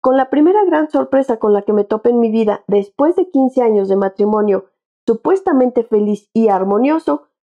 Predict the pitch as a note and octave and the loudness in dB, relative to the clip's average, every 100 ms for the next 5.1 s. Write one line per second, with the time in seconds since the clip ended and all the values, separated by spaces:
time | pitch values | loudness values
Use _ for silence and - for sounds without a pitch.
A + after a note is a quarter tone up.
0 | _ - C#4+ G#4 - _ - A#3 A#3 B3 | _ -4 -2 -2 -6 _ -4 0 2 2
1 | C4+ A3 F3 - _ _ _ _ _ A#3 | 2 0 -4 -10 _ _ _ _ _ -2
2 | A#3+ A#4+ F4 B3 C4+ D4+ C#4 G#3 A#3+ A#3+ | 2 0 0 -2 -2 0 -2 0 0 2
3 | A3 A3+ A3 B3+ - G#3+ - F#3+ A3+ G#3+ | 2 0 -2 -4 -4 -8 -6 -6 -2 -2
4 | A3 G#3+ - F#3+ F#3+ F#3+ G3 G#3 G#3+ A#3+ | -2 -4 -6 -2 -2 -2 0 0 2 0